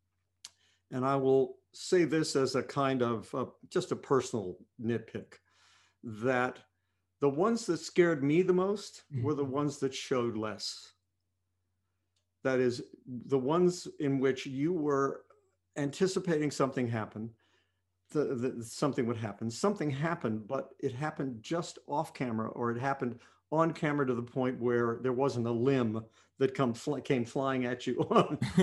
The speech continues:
Speaker 1: on
Speaker 2: <laughs>
Speaker 1: screen, or there weren't fingers being chopped off, or, you know, whatever. The ones, and if you look at Fright Night, there,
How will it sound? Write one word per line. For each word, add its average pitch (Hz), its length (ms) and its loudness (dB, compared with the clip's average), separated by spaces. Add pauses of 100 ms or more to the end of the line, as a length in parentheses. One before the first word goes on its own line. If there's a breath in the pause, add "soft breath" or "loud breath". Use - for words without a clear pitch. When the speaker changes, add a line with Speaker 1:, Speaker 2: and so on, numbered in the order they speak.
(120)
Speaker 1:
on 180 180 6
Speaker 2:
<laughs> - 0 -
Speaker 1:
screen, 143 560 4 (280 loud breath)
or 147 140 4
there 143 120 6
weren't 143 260 0
fingers 139 460 2
being 127 240 2
chopped 113 340 0
off, 113 380 -2
or, 131 340 0 (200)
you 160 140 -4
know, 110 100 -2
whatever. 123 420 2 (480 soft breath)
The 143 300 -2
ones, 190 340 0
and 160 140 4
if 156 140 2
you 156 120 4
look 226 180 6
at 185 100 4
Fright 226 300 0
Night, 120 360 -4 (640)
there, 143 260 2